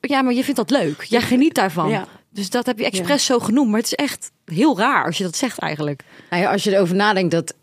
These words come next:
Speaker 2: heel veel mensen zeggen van, je werkt of parttime of je werkt fulltime of, weet je, eh, je bent fulltime mom of, eh,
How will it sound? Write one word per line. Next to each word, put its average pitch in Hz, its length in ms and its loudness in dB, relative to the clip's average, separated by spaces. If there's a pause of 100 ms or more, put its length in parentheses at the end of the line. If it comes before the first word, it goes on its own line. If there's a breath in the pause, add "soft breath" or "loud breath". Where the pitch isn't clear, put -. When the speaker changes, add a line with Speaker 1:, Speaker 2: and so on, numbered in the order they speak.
(100)
Speaker 2:
heel 202 220 2
veel 175 100 2
mensen 170 340 2
zeggen 156 320 0
van, 143 300 -2
je 156 160 0
werkt 147 260 0
of - 180 -6
parttime 143 600 2
of 131 140 -6
je 160 60 0
werkt 135 200 0
fulltime 135 840 0
of, 123 320 -2 (440 loud breath)
weet 143 140 -2
je, 147 280 0
eh, 131 240 2
je 160 100 2
bent 147 220 0
fulltime 151 340 2
mom 139 480 2
of, 135 260 -4
eh, 131 60 -6